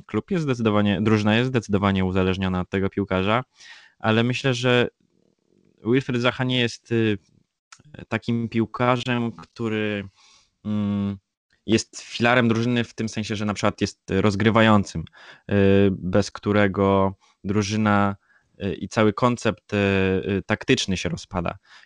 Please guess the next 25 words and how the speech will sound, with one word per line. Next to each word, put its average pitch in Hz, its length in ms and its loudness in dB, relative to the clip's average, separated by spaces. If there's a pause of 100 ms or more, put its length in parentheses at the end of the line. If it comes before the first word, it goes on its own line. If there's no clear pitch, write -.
Jest 110 140 -4
piłkarzem, 123 640 -2
który, 123 440 0 (540)
y, 110 160 2
wnosi 123 440 0
do, 117 380 4
do 107 640 6
drużyny, 113 600 4 (220)
y, 107 240 2 (180)
ten 110 160 0
pierwiastek 113 560 0
bardziej 110 300 0
kreatywny 113 760 0 (460)
i 101 580 0 (360)
ta 101 100 0
jego, 107 500 2
mm, 104 480 -2
nieszablonowość 113 1160 2
i, 98 360 -2
i 95 460 0
umiejętności 101 580 -4
dryblingu, 110 920 0 (440)
y, 101 220 0
umiejętności 104 540 -2
techniczne, 117 580 -2